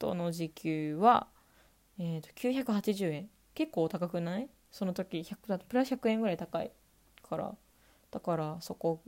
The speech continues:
にしました。で、結構それまであの、高校生だからバイトしたいからいろんなとこ受けたんだけど、全部落ちて、で、最後受けたそのたこ焼き屋さんが受かったんで、めでたくそこでバイトをすることになりました。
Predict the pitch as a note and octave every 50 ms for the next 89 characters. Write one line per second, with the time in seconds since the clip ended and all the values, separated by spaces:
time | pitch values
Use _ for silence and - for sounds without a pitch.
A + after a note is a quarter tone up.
0 | - - G3 F#3 F#3 E3+ - - - - - F3+ D#3+ E3 E3+ - - - D3+ D3+
1 | - _ _ _ _ _ _ _ _ _ _ _ _ _ _ _ - G#3 A3+ D4+
2 | E4+ F4 - - G3+ F#3+ G3+ G3+ G#3+ A3+ A#3 B3 A3+ F#3 E3+ E3 E3 D#3+ D#3 D#3
3 | E3+ - - A#3+ A3+ A3+ A3+ - A3+ A3 A3 G#3+ G#3 - F#3 D#3+ D#3 D#3+ - -
4 | - A3 G#3+ F3 F3+ F3 F3 - F3+ F3 - - F3 E3 - E3 D3+ D#3+ E3 D#3
5 | D#3+ E3+ F3+ F#3+ G3 G3+ - A3+ - F#3 F3+ - E3 - - E3 D#3 D3+ - -
6 | D#3+ D3+ - B3+ C4 A#3 F#3+ F3+ E3+ E3+ - - - F#3 F3 E3 E3+ - - -
7 | - - - - _ _ - - A#3+ E4 F4 - - - - - A#3+ G#3 F3+ E3+
8 | D#3+ - - - _ _ _ - - F#3+ - F3 E3 - E3 - E3+ E3 - E3
9 | - E3+ E3 E3 F3+ E3+ E3 - E3 D#3+ D#3 - E3+ - - - D#3 D#3 F3 G#3
10 | A#3 - - - F3+ E3+ D#3+ - D#3+ - - - - E3+ E3 E3 - E3+ E3 E3
11 | E3+ D#3+ - E3+ D#3+ - - E3 - G3 G3 F#3+ E3+ D3+ D#3+ F3+ D#3 D#3+ D#3 D#3
12 | E3 - - - D3+ G#3